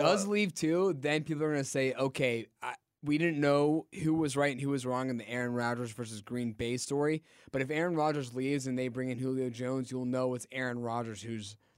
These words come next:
Speaker 1: the drama queen in
Speaker 2: I,
Speaker 1: that scenario.
Speaker 2: I do think the team that should make the move is the Baltimore Ravens. And they're a team that
Speaker 1: Mm.
Speaker 2: does make these kind of moves. The Ravens aren't afraid to make a little bit of a splash, uh,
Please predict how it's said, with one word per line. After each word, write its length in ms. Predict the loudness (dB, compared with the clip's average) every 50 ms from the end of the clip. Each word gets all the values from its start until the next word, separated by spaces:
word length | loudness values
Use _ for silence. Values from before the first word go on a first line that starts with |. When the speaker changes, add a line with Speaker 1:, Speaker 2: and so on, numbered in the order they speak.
| _
Speaker 1:
the 80 | -6 -6
drama 360 | -2 0 0 0 0 -2 -6
queen 320 | -8 -10 -12 -14 -16 -20 -20 -16 -10
in 80 | -8
Speaker 2:
I, 40 | -6
Speaker 1:
that 160 | -6 -6 -8
scenario. 380 | -8 -10 -10 -10 -12 -12 -14 -10 -4
Speaker 2:
I 100 | -2 -2
do 140 | 0 0 -2
think 180 | -2 -2 -4 -4
the 60 | -6
team 200 | -8 -8 -8 -8
that 140 | -8 -8 -10
should 240 | -8 -8 -10 -10
make 220 | -8 -10 -12 -12 -12
the 40 | -14
move 420 | -14 -12 -12 -12 -12 -14 -16 _ _ _ _ _ _ _ _ _ _
is 180 | -10 -8 -8
the 80 | -8 -8
Baltimore 460 | -8 -8 -8 -10 -12 -16 -16 -14 -14
Ravens. 580 | -14 -14 -14 -14 -16 -18 -20 -20 -20 -20 -20 _ _ _ _ _ -10
And 140 | -8 -6
they're 120 | -4 -4 -6
a 40 | -6
team 200 | -6 -6 -6 -6
that 140 | -6 -6 -8
Speaker 1:
Mm. 40 | -8
Speaker 2:
does 280 | -6 -6 -6 -8 -8
make 240 | -12 -16 -16 -16 _
these 160 | -20 -20 -20 -18
kind 200 | -18 -18 -16 -16
of 60 | -16
moves. 320 | -18 -18 -20 -20 -18 -16
The 80 | -12 -8
Ravens 360 | -6 -6 -4 -4 -6 -6 -6
aren't 280 | -4 -4 -4 -6 -6 -10
afraid 400 | -12 -14 -10 -8 -6 -6 -6 -6
to 80 | -8 -12
make 180 | -12 -12 -14 -14
a 40 | -14
little 180 | -12 -12 -12
bit 120 | -14 -14 -16
of 80 | -16
a 60 | -18 -18
splash, 560 | -18 -14 -12 -12 -10 -10 -10 -10 -12 -12 -12 -12
uh, 200 | -12 -12 -12